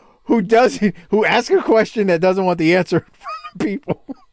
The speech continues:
He wants me to answer it, so I'm pulling a rib back on him.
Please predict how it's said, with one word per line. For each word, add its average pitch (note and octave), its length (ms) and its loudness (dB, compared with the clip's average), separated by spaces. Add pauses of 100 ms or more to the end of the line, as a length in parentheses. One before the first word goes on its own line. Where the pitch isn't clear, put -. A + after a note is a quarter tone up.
(840)
He C4 140 2
wants C4 260 4
me G#3+ 260 0
to A3+ 80 4
answer G3+ 340 0
it, B2+ 120 -6
so E3+ 80 -4
I'm G#3+ 180 0
pulling G#3+ 260 2
a D#3 60 0
rib D#3+ 240 -2
back B2+ 220 -2
on A2 160 -14
him. E2+ 100 -18